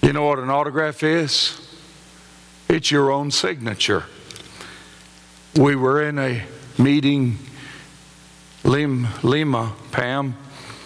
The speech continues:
at Agua Viva downtown. You remember?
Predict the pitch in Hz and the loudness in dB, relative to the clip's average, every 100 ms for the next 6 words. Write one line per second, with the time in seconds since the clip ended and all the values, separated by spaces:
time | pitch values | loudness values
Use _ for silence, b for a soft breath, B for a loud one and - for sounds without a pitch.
0 | B B - 127 123 131 139 143 135 151 | B B -2 0 2 2 0 0 2 2
1 | 120 110 107 120 123 117 135 123 104 98 | 2 0 0 0 0 0 -2 -2 -2 -4
2 | 98 - B B B B - 110 120 117 | -6 -10 B B B B 4 4 4 2
3 | 120 | 0